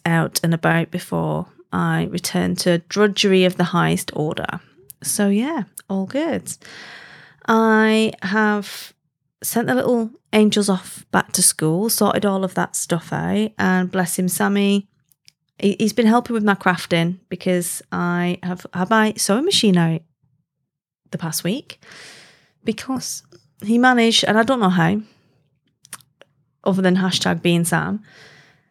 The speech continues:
to somehow on, on the first day of wearing them, rip a hole in the crotch of his school shorts.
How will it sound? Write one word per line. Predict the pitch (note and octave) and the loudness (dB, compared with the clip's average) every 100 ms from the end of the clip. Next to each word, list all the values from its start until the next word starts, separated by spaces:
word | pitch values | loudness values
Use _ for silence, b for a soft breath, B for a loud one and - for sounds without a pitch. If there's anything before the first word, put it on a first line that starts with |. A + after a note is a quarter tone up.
| b _ _ _ _ _ - | b _ _ _ _ _ -8
to | A3 | -4
somehow | - B3+ A3 F#3 - | -2 0 2 2 2
on, | F#3+ F#3+ - - | -2 -2 -4 0
on | G3 F#3 | 0 0
the | - | -4
first | F3+ C#4 C4 B3 - | 0 4 4 2 0
day | G#3+ G3 | 2 2
of | F3+ | 2
wearing | F3 E3 D3+ D3+ | 2 2 0 -2
them, | C#3+ F3+ G3+ G#3+ _ _ _ _ _ _ F#3+ | -4 -2 -4 -6 _ _ _ _ _ _ -2
rip | G#3+ G#3+ | -2 0
a | F#3+ | 0
hole | A3 G#3+ F#3+ | 2 2 4
in | F#3 | 2
the | F#3 | 0
crotch | F#3 - C4+ G#3 - - - - - _ _ _ - | -4 -4 0 0 -2 -4 -4 -4 -10 _ _ _ -6
of | A#3 | -2
his | B3+ | -2
school | - - G#3 | 0 0 0
shorts. | F3 - - - - - | -2 -4 -8 -10 -8 -8